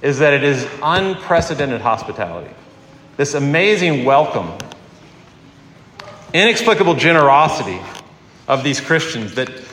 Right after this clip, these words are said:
these are the signs and wonders, the awe that is coming upon these people. And the question I ask myself as I prepare for this is, is there anything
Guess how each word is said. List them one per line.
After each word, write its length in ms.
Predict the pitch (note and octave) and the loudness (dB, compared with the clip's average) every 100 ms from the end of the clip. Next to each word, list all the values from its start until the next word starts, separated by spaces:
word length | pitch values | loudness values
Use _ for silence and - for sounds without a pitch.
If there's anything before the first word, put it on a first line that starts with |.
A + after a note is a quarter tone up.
| - | -10
these 240 | - A3+ B3 | -2 2 4
are 60 | |
the 120 | G#3 F#3 | 4 2
signs 600 | - F#3 F#3 F#3 F3+ D#3+ | 2 2 4 2 2 -2
and 280 | C#3+ C3+ C3 | -2 -2 0
wonders, 580 | D3+ D#3+ A#2+ F#2+ - | 0 0 -2 -4 -12
the 140 | - C3 | -6 -6
awe 760 | - B2+ D#3 B2+ F#2 - - - - - - - | -2 2 4 4 2 -4 -12 -18 -20 -20 -18 -8
that 100 | - | -2
is 100 | B2+ | -2
coming 360 | - E3 D3+ C#3 | 0 0 0 0
upon 260 | A#2+ C#3 C3 | -2 -2 -2
these 140 | A2+ | -4
people. 680 | - B2+ A#2 F#2 F2+ - - - - - - - - - - - - - - - - - - | -4 -4 -2 -2 -4 -10 -18 -18 -18 -18 -20 -20 -20 -20 -20 -20 -20 -20 -20 -20 -20 -20 -8
And 180 | - D#3 | 0 2
the 40 | D#3+ | 4
question 400 | G3 A3+ A3 F3 | 4 2 2 2
I 200 | D#3+ D#3+ | 4 4
ask 280 | D#3 A#2 | 2 0
myself 440 | D3 C3 - D#3 C#3 | 0 -2 2 2 2
as 120 | B2+ | 0
I 120 | B2 | -2
prepare 460 | A2 A#2+ - C#3+ B2+ | -2 -8 -6 -4 -4
for 100 | A2 | -4
this 160 | G2+ | -8
is, 240 | - B2 - | -8 -10 -8
is 260 | D#3 D#3+ | -6 -6
there 160 | C#3 D3 | -2 -2
anything 600 | C#3+ C#3+ C#3 B2 A#2 A2 | -2 -4 -4 -4 -4 -6